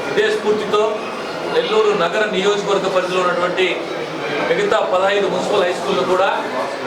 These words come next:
బ్రహ్మాండంగా తయారు చేయాలా, విఆర్ హై స్కూల్ కంటే కూడా ధీటుగా వాటిని రూపుదిద్దాలని చెప్పి మంచి ఆలోచన చేసి, నెల్లూరు నుంచి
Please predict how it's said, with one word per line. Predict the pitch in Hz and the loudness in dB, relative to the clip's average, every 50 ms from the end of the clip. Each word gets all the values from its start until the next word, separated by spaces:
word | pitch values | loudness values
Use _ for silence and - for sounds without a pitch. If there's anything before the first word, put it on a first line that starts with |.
| - - - - - - - - - - 220 - | -4 -4 -4 -4 -4 -4 -6 -6 -6 -4 -2 0
బ్రహ్మాండంగా | 165 170 170 185 190 190 196 208 208 196 196 185 - | 0 0 2 2 0 0 0 0 0 0 0 0 2
తయారు | 170 180 190 190 190 - 175 | 0 0 2 0 0 0 0
చేయాలా, | 185 180 180 175 175 180 - - - - - - - - - - - - - - - - - 156 | 0 2 2 2 4 4 4 2 2 0 -2 -4 -6 -6 -8 -6 -6 -6 -6 -6 -4 -4 -2 0
విఆర్ | 160 180 202 208 208 202 208 196 | 0 2 2 4 4 4 4 4
హై | 190 190 - | 2 2 2
స్కూల్ | - 214 202 - 180 | 0 0 0 2 2
కంటే | 185 185 202 196 190 170 | 0 0 0 -2 0 2
కూడా | 185 185 185 - - | 2 2 2 2 0
ధీటుగా | 175 190 190 190 190 190 180 170 156 151 151 - - - - - - 151 147 | -2 0 0 2 2 2 2 2 2 0 0 -2 -4 -4 -4 -4 -4 0 2
వాటిని | 160 170 175 - 190 180 170 | 2 2 2 2 0 0 0
రూపుదిద్దాలని | 185 190 - - 175 175 180 180 190 185 180 180 - - - | 0 0 2 0 0 0 0 2 2 2 4 2 2 0 0
చెప్పి | - 175 175 156 160 | -2 -2 0 0 0
మంచి | 160 - - 190 165 | 0 0 2 2 2
ఆలోచన | 170 185 185 - 185 180 170 160 | 4 2 2 0 0 -2 0 0
చేసి, | 175 170 - - 185 175 160 156 - - - - - - - - - - - - - - - - - - - - - | 0 0 2 2 2 2 2 2 2 0 0 -2 -4 -4 -4 -2 -2 -2 0 0 -2 -2 -2 -2 -2 -2 0 0 0
నెల్లూరు | 175 190 220 233 214 214 202 208 | 2 4 4 4 4 2 0 0
నుంచి | 196 180 - 208 | -2 0 0 2